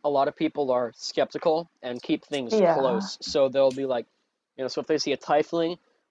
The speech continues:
Speaker 1: they might, like, you know, knot their coin purse.
Speaker 2: Yeah.
Speaker 1: Yeah, so that, you know, it, they, most people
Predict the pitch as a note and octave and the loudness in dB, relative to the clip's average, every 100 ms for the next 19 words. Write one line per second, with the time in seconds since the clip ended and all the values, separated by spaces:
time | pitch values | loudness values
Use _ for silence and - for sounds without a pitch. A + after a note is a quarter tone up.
0 | _ D#3 D3+ C#3+ C#3 C#3 B2+ C3 A2+ - | _ -6 -2 0 0 -2 0 0 0 -4
1 | _ _ _ - D3 B2+ C3+ C#3 C3+ - | _ _ _ -6 -4 -2 -4 0 0 0
2 | B2+ C3+ A#2+ A#2 D3+ C3 A#2+ G#2+ G2 - | 0 0 2 -2 -2 -2 -4 -10 -12 -14
3 | - - _ _ _ _ _ _ _ _ | -16 -20 _ _ _ _ _ _ _ _
4 | _ _ _ _ _ _ _ _ _ C4+ | _ _ _ _ _ _ _ _ _ -20
5 | C4 - G#3+ F#3+ - - - C#3+ G2 - | _ -10 -8 -6 -8 -12 -10 -8 -8 -4
6 | C#3 C3 A#2+ C3+ C3+ G#2 G#2+ A2+ - _ | -2 -2 -2 -4 -8 -6 -8 -10 -10 _
7 | _ D3 D3 C#3+ C3+ C3 A#2+ _ _ - | _ -4 0 0 0 -4 -8 _ _ -14
8 | - _ _ _ - - - _ _ _ | -14 _ _ _ -20 -20 -20 _ _ _
9 | _ _ - E3+ F3 F3+ F#3+ G#3 - - | _ _ -12 -6 -2 4 4 2 -4 -8
10 | G#3+ A3+ A3+ | -4 -2 -2